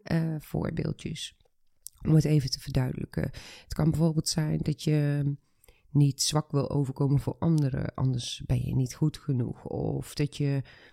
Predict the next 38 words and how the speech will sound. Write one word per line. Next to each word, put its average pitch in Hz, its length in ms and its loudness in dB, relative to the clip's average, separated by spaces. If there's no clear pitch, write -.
wil 151 240 4
dat 143 180 0
anderen 139 340 2
je 127 100 2
leuk 131 400 4
vinden, 123 680 -2
want 131 480 -2
anders 127 220 0
ben 135 120 2
je 127 60 2
niet 151 160 2
belangrijk. 170 760 2
Of 143 260 -4
je 143 100 2
moet 160 180 4
je 160 80 -2
niet 156 160 -2
aanstellen, - 520 0
want - 160 -2
aanstellen 165 440 0
is - 180 -2
zwak - 380 -4
en 139 200 -2
doorgaan 165 400 -2
is 165 140 -4
sterk. - 500 -6
Er - 100 -6
kunnen 214 420 2
echt - 240 -2
wel 165 200 4
meerdere 165 680 0
overtuigingen 147 800 0
diep - 180 -2
van 156 180 2
binnen 143 240 2
zijn, 135 240 -4
waardoor 135 260 -2
jij 131 360 -2